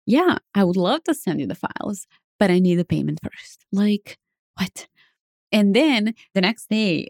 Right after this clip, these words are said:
she told me she lost the client and that it was my fault. Like, I hurt her business, and she started kinda, like, yelling at me, like, sending, like, angry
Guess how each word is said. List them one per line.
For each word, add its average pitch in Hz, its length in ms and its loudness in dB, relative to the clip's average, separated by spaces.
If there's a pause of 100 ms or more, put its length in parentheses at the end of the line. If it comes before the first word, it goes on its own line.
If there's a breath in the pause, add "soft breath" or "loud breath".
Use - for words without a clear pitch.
she 190 180 -4
told 214 320 -2
me 170 300 -4
she 180 500 -4
lost 220 540 -2
the 240 80 -2
client 160 600 -2
and 185 180 0
that 180 80 0
it 170 120 -4
was 165 200 -2
my 175 380 2
fault. 190 480 -4 (320 loud breath)
Like, 196 180 0
I 180 140 0 (120)
hurt 247 240 0
her 285 100 4
business, 214 680 2
and 156 80 -4
she - 140 -8
started 233 440 -2 (340 soft breath)
kinda, 220 180 4
like, 294 240 2
yelling 165 480 2
at 254 200 -2
me, 262 320 4 (320 loud breath)
like, 165 300 0
sending, 175 420 2
like, - 220 -2
angry 175 340 0